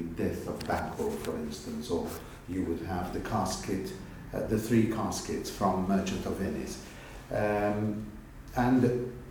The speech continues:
we had, uh, that means we had an overview of most of Shakespeare's plays. And this teacher used to, uh, ask us to read in class. I used to enjoy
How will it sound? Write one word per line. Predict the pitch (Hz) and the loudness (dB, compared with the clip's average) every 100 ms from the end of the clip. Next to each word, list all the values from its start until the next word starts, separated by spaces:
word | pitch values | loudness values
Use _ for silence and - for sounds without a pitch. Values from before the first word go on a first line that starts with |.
| - 117 | -6 8
we | 113 113 | 10 10
had, | 135 139 | 10 8
uh, | 135 123 117 127 | 8 4 2 4
that | 123 139 143 | 6 6 8
means | 113 107 | 6 8
we | 120 | 6
had | 107 117 113 | 6 8 8
an | 120 | 10
overview | 147 110 104 - 78 - - | 10 8 4 2 0 0 0
of | - 110 | 2 6
most | 110 - | 6 4
of | - | -2
Shakespeare's | - 107 - - - | 0 -2 0 -2 -2
plays. | - - - - - - - - - - - - - - | -2 -2 -2 -6 -10 -14 -14 -14 -14 -14 -12 -12 0 8
And | 139 139 139 135 | 12 12 12 10
this | 175 190 190 | 12 12 12
teacher | 175 113 - - 95 | 8 6 4 4 6
used | 107 151 147 - - - | 8 8 6 2 0 6
to, | 117 113 110 113 110 | 8 10 10 6 4
uh, | 101 104 139 | 0 2 4
ask | 135 123 - | 6 4 2
us | 82 - - | -2 -2 -2
to | 113 | 0
read | 104 95 | 2 4
in | 95 | 2
class. | - - - - - - - | 2 0 0 -2 -4 -6 0
I | 120 170 | 4 6
used | 170 - | 6 4
to | 113 107 | 2 2
enjoy | 107 107 123 120 95 71 | 2 4 6 6 4 0